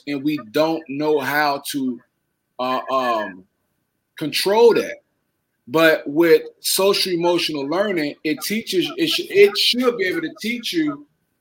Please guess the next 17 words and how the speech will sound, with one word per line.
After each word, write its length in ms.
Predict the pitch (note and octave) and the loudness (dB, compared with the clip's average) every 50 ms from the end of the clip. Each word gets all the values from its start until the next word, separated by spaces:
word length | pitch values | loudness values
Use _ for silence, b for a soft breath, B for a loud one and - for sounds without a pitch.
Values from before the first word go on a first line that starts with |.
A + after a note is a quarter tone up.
| _ _ - | _ _ -8
um, 320 | D#3 D#3+ D#3+ D#3+ D#3 D#3 E3 | -6 -4 -4 -4 -4 -4 -4
you 80 | E3+ | -4
know, 140 | E3+ E3 D#3+ | -4 -2 -2
how 200 | D#3 D#3+ E3 E3 | -2 -2 -2 -2
to 160 | E3 D3+ B2+ A2+ | -4 -4 -6 -4
deal 260 | - D3 D#3+ F3+ F3 | 0 2 2 2 2
with 140 | E3+ E3+ - - | 0 -4 -6 -4
those 280 | D#3+ D#3 D#3+ D#3 - - | -4 -2 -2 -2 -4 -8
conflicts, 600 | - E3+ F#3+ G3 F#3+ - - D3 C#3+ C3 - - | -10 -10 -8 -8 -8 -8 -8 -10 -10 -8 -8 -8
how 120 | E3 D#3+ | -6 -6
to 100 | D#3 C3+ | -8 -8
deal 320 | A#2+ - D3 D#3+ E3 D#3+ | -6 -2 -2 0 0 0
with 140 | D#3+ D#3 D3+ | -2 -4 -6
self, 420 | - - F3 F#3 - C3 A#2+ - _ _ _ _ _ _ _ _ - | -6 -8 -6 -6 -6 -6 -8 -10 _ _ _ _ _ _ _ _ -10
you 120 | C#3+ D#3 | -8 -8
know, 200 | D#3 D#3 D3+ D3 | -6 -6 -4 -4
how, 380 | D3 D3+ D#3 D#3 D3+ D3 C#3 | -2 -2 0 0 0 0 -2